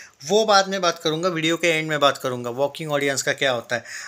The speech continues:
अभी हम बात कर लेते हैं सिटी वाइज, अ, स्टेट वाइज बात कर लेते हैं कि कितना हुआ। आंध्र प्रदेश में सिक्स के हो रहा है,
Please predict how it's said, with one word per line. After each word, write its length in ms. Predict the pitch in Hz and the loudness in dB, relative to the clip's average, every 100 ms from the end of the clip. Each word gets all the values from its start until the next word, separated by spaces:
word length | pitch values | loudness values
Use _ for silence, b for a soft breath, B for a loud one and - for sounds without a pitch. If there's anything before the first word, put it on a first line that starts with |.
| B | B
अभी 260 | 151 156 196 | -4 0 0
हम 180 | 196 196 | 0 2
बात 240 | 190 185 | 2 2
कर 140 | - 180 | -2 -2
लेते 260 | 180 175 | -2 -2
हैं 80 | 185 | 0
सिटी 360 | 175 165 170 175 | 0 -2 -4 0
वाइज, 320 | 170 170 170 | 2 2 2
अ, 140 | 160 | 2
स्टेट 340 | 143 - 190 190 | 2 4 2 2
वाइज 240 | 180 175 | 2 0
बात 200 | 160 160 | 0 -2
कर 160 | - 147 | -2 -2
लेते 260 | 147 143 | -2 -4
हैं 80 | 180 | -6
कि 120 | 190 | -6
कितना 300 | 175 156 160 | -12 -8 -4
हुआ। 160 | 156 147 | 2 2
आंध्र 200 | 143 165 | 2 -2
प्रदेश 340 | 170 170 165 | -4 -2 -2
में 140 | 180 190 | -2 -2
सिक्स 300 | - 185 - | -2 0 0
के 180 | - 185 | 2 2
हो 240 | 156 156 | 2 2
रहा 240 | 160 151 | 4 6
है, 260 | 165 175 196 | 4 2 -4